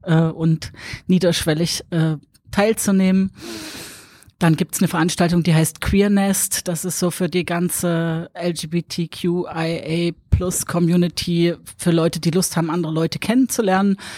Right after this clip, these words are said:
Nicht auf so einer intellektuellen, sondern vielleicht eher ein bisschen auf so einer sensorischen <laughs> oder körperlichen Ebene. Ähm, genau.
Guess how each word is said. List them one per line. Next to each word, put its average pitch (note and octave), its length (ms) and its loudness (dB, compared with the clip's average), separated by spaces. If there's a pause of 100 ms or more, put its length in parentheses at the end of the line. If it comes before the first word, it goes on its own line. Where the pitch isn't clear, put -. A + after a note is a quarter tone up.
(120)
Nicht G3 160 2
auf F3+ 80 0
so - 120 0
einer F3+ 120 0
intellektuellen, F3+ 720 2
sondern F3 300 0
vielleicht E3 360 -2
eher E3+ 120 -2
ein D#3+ 60 -10
bisschen E3+ 280 -4
auf D#3 80 -6
so - 120 -2
einer F3+ 120 0
sensorischen G3 920 4 (100)
<laughs> - 140 -18
oder F3 220 -2
körperlichen G3+ 680 0
Ebene. F3+ 360 0 (840)
Ähm, D#3+ 380 0 (1120)
genau. D3+ 420 4